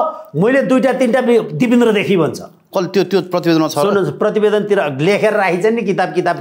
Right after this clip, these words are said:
Speaker 1: ठाउँ ठाउँमा।
Speaker 2: अब त्यो
Speaker 1: होइन?
Speaker 2: किताबमा त
Speaker 1: अ, सुन्नु न,
Speaker 2: यसो,
Speaker 1: सुन्नुहोस्।
Speaker 2: सुन्नु न, मलाई
Speaker 1: अनि कोही एउटा बर सुर्र जान्छ, उसले दिपेन्द्रले होइन, दिपेन्द्रलाई पहिल्यै मारेर अनि त्यस पछाडि गएर दिपेन्द्रको मुखुन्डो लाएर गएर मार्या भन्छ।
Speaker 2: उम्।
Speaker 1: कोही भन्छन्, "चारवटा राइफल र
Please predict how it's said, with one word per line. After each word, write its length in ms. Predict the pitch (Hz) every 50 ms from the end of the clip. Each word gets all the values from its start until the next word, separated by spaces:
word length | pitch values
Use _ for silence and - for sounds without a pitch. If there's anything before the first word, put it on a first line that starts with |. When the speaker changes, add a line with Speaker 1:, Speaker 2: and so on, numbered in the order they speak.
| -
Speaker 1:
ठाउँ 160 | - 151 165 151
ठाउँमा। 220 | 151 147 139 127
Speaker 2:
अब 540 | 101 - - _ _ _ _ _ - 131 151
त्यो 0 |
Speaker 1:
होइन? 220 | - 156 226 208
Speaker 2:
किताबमा 400 | 160 165 - 165 160 156 156 160
त 100 | 156 165
Speaker 1:
अ, 120 | 165 180 185
सुन्नु 320 | 170 180 226 247 277 269
न, 80 | 262 254
Speaker 2:
यसो, 120 | - 214
Speaker 1:
सुन्नुहोस्। 240 | 202 180 151 139 -
Speaker 2:
सुन्नु 300 | - 185 180 147 113 120
न, 40 | 123
मलाई 280 | 123 131 226 262 262
Speaker 1:
अनि 140 | - - 208
कोही 260 | 226 254 269 285 277
एउटा 300 | 262 262 254 - 254 254
बर 280 | 254 254 240 233 220 -
सुर्र 480 | - - - 247 240 254 254 262 269
जान्छ, 320 | 262 220 240 240 240 190 226 247 269 285 285 262 - - - - - _ -
उसले 320 | 202 214 226 240 247 254 247 - 170 170 165 147
दिपेन्द्रले 520 | 135 160 208 190 220 220 233 226 233 233 220
होइन, 340 | 185 180 208 220 262 240
दिपेन्द्रलाई 420 | 185 220 185 214 214 220 214 214 - -
पहिल्यै 260 | 220 208 214 214 226 214
मारेर 460 | 208 202 202 196 196 190 190 196 226 285 349 294 - - - - - _ _ _ -
अनि 160 | 165 190 202
त्यस 200 | - 208 202 151
पछाडि 280 | 151 180 170 190 185 185
गएर 180 | 180 196 196 190
दिपेन्द्रको 520 | - 190 175 - 185 190 185 180 190 185
मुखुन्डो 340 | 170 175 165 147 175 170 170
लाएर 300 | 165 165 156 156 160 151
गएर 200 | 143 151 160 165
मार्या 400 | 160 156 139 139 147 151 165 156
भन्छ। 240 | 139 120 104 - 104 95 85 - _ _ _ _ 117
Speaker 2:
उम्। 160 | 117 110 104 92 - - - _ _ _
Speaker 1:
कोही 240 | - 165 214 240 247
भन्छन्, 760 | 240 226 226 226 - 240 254 262 285 262 - - - - - -
"चारवटा 380 | - 196 196 208 226 226 233
राइफल 400 | 233 220 220 220 220 180 220 226 214
र 340 | 214 233 247 269 294 294 277